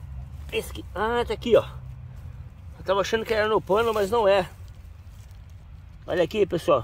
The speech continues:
Tá do lado do pano aqui, ó. Eu acho que era alguma coisa que tava enrolada no pano, mas mesmo assim vou passar o detector ali. Mas algo aí, ó. Encontramos algo.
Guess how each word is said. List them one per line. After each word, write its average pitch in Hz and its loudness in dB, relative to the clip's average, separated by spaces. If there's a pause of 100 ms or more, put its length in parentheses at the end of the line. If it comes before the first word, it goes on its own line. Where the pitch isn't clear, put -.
(140)
Tá 131 -6
do 196 -2
lado 226 4
do 208 0
pano 190 4
aqui, 151 0
ó. 87 0 (1120)
Eu - 0
acho 196 4
que 240 -2
era 226 0
alguma 226 0
coisa 226 0
que - -2
tava 214 0
enrolada 202 6
no 160 0
pano, 254 6
mas 208 2
mesmo 226 2
assim 233 -2
vou 247 -2
passar 262 0
o 202 2
detector 190 0
ali. 147 0 (300)
Mas 185 2 (300)
algo 196 4
aí, 254 6
ó. 113 4 (220)
Encontramos 180 -2
algo. 220 4